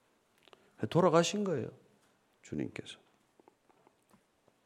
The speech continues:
오늘 그 사랑이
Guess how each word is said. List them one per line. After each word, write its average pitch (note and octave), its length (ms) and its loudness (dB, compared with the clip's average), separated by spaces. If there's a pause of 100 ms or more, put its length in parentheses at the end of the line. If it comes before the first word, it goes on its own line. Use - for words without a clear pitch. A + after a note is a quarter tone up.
(2000)
오늘 F2+ 480 6
그 A#2+ 160 0
사랑이 A2+ 580 4